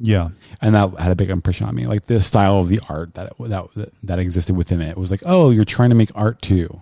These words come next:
Speaker 1: Yeah.
Speaker 2: Outside of just putting on a record.
Speaker 1: Yeah.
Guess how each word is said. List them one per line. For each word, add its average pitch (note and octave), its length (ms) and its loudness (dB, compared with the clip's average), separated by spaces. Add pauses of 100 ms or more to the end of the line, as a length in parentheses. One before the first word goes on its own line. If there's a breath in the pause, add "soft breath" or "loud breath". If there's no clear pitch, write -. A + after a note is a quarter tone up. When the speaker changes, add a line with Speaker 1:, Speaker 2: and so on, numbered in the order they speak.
(140)
Speaker 1:
Yeah. F#2 300 0 (160)
Speaker 2:
Outside F#2+ 340 0
of F2+ 80 2
just - 260 -2 (220)
putting F2+ 160 2
on E2+ 80 2
a D2 40 -2
record. - 380 -12 (140)
Speaker 1:
Yeah. F#2 260 -2